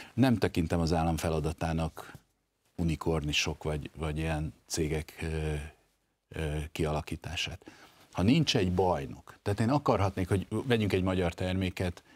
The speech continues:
Ikarus busz, ugye mekkora termék volt. Én, hogyha azt akarnám, hogy legyen egy buszmárkánk, vagy egy mobiltelefon, vagy egy mobilhálózati márkánk, ö, a, a világban, és én elkezdenék bajnokot keresni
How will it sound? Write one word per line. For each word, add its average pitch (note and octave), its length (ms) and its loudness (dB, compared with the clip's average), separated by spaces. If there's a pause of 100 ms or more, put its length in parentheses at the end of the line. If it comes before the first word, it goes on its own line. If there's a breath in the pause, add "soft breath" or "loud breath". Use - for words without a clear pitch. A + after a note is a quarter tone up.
(120)
Ikarus D#2+ 520 0
busz, - 300 -4
ugye F2 200 0
mekkora F2 400 0
termék D2+ 500 -4
volt. - 300 -10 (760 soft breath)
Én, F#2 140 -2
hogyha F#2+ 220 4
azt C#3+ 180 2
akarnám, F#2+ 340 2
hogy F2 120 2
legyen G2+ 260 4
egy E2 280 0
buszmárkánk, E2 840 0
vagy D2+ 140 -2
egy D#2+ 100 -2 (140)
mobiltelefon, E2+ 920 2
vagy D#2+ 160 0
egy D#2+ 60 0
mobilhálózati F2 920 0
márkánk, F2 680 -2 (400 loud breath)
ö, D#2 340 0 (180)
a, D#2+ 320 0
a D#2+ 500 -4
világban, G2+ 720 2 (520 soft breath)
és - 180 0
én F#2+ 80 0
elkezdenék F2 680 2
bajnokot E2+ 580 2
keresni F#2+ 640 2